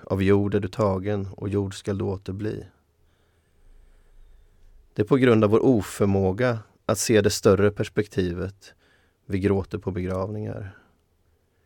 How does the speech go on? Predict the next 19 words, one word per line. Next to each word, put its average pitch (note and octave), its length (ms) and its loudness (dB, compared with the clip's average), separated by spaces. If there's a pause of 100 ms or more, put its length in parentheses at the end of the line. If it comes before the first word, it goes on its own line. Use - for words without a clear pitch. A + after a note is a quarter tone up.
(280)
Egentligen G2+ 420 2
har A#2 80 4
inget G2+ 260 0
gått - 180 -8
förlorat. F#2+ 720 -10 (680)
Den G2 160 -2
döde G2 340 4
lever G#2+ 280 2
vidare, G#2 560 0 (320)
oförgänglig. G2 960 -4 (1080)
Det F#2+ 120 -6
tidigare G#2+ 520 2
var G#2+ 100 0
svaghet, G2+ 920 -4 (260)
är - 80 -2
nu G2+ 160 0
fullt G2+ 380 -4
av F#2+ 100 -4
kraft. - 600 -10